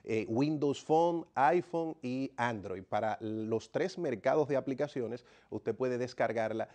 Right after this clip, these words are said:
directamente desde el portal. Por ejemplo, para iTunes, que son iPhone y iPad, miren ahí, se llama así mismo Zappos.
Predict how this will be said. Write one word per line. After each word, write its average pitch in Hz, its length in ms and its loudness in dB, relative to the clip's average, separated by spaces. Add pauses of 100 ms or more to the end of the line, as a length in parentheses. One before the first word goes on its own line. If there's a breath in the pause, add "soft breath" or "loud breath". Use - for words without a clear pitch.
(140 loud breath)
directamente 113 800 -4
desde 113 320 -6
el 113 80 -4
portal. 101 320 -6
Por 104 120 -6
ejemplo, 123 320 -4
para 110 340 -2 (380 loud breath)
iTunes, 147 380 -4
que 110 140 -2
son 117 260 -4
iPhone 123 420 -4
y 131 80 -2
iPad, 131 420 -2
miren 110 260 -4
ahí, 127 160 -4
se 123 140 -10
llama 113 220 -6
así 120 120 -10
mismo 110 260 -8
Zappos. - 520 -6